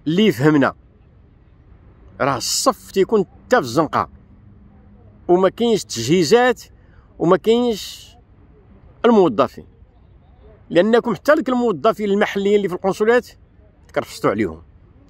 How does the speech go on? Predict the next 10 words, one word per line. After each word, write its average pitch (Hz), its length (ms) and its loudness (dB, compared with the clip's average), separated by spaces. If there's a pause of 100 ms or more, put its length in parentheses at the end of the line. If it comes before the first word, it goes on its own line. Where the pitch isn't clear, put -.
(580)
لا 156 160 2
تقاعد، 156 640 -2 (680)
لا 135 140 2
امتيازات، 151 760 -2 (800)
رغم 147 240 2
أنهم 151 440 0
تيقوموا 143 320 -2
بواحد 123 220 -6
العمل 117 440 0
جبار، 98 600 0